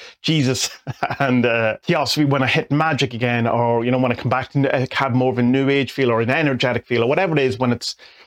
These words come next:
this kind of spinning vortex that has, you know, several points on it that I seem to fluctuate through. Um, it's a different higher, I would hope higher. Maybe sometimes you do have to go down because you've missed something,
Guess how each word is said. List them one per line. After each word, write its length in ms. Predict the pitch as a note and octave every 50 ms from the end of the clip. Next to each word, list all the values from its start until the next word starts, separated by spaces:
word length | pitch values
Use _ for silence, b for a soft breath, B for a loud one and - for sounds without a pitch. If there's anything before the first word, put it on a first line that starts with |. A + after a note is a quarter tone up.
| B B _
this 280 | - A#2+ - - - -
kind 300 | - - - C3 C3 B2+
of 140 | A#2 G#2 -
spinning 760 | - - - - - - - - D3+ D3 C#3+ C3+ B2+ A#2+ G#2+
vortex 680 | - C3 B2+ A#2+ - B2 A#2 G#2+ - - - - - - _ _ _ _ _ _ _ _ _ _ _ _ _ _
that 120 | B2 G#2+
has, 340 | B2 A#2+ - - - - - - -
you 60 | A#2+
know, 160 | G#2+ G2+ - _ _ _ _
several 380 | - - - D3 C3+ A2+ B2 A#2
points 420 | - - - C#3 B2+ A#2+ A#2+ -
on 140 | B2 A2+ G#2+
it 200 | G#2 G2+ - - - _ _ _
that 120 | - A#2 A2
I 40 |
seem 260 | G#2+ - - C3+ B2 -
to 60 | A#2
fluctuate 560 | - - D3 C#3 - - - C3+ A#2+ A2+ -
through. 340 | - C3 B2+ A#2 A2 A2 G#2+ - _ _ _ _ _ _ _ _ _ _ -
Um, 140 | A2 A2 A2
it's 160 | A#2 - -
a 80 | A#2 - _
different 440 | - D3+ - - - C#3+ C3 A#2+ -
higher, 640 | - - - - C#3 C3+ C3 B2+ A#2+ A2+ A2 G2+ - _ _ _ _ _ _ _ _ _ _ _ -
I 100 | - A#2
would 120 | A#2 -
hope 280 | - - - D#3 - -
higher. 320 | - G#2+ G2+ G2 G2+ G2+ - _ _ _ _ _ _ _ _ _ _ _ _ _ _ -
Maybe 200 | A2+ A2 G#2+ F#2+
sometimes 340 | - B2 A#2+ A2 B2 B2 A#2
you 60 | B2
do 60 | D#3+
have 200 | D#3 C3+ B2+ A2
to 80 | - -
go 60 | A#2+
down 200 | A2+ A2 G#2 G2
because 160 | F#2+ - -
you've 140 | G#2 G2 -
missed 140 | A2+ G#2+ -
something, 260 | A#2 G2+ F#2 G#2 G#2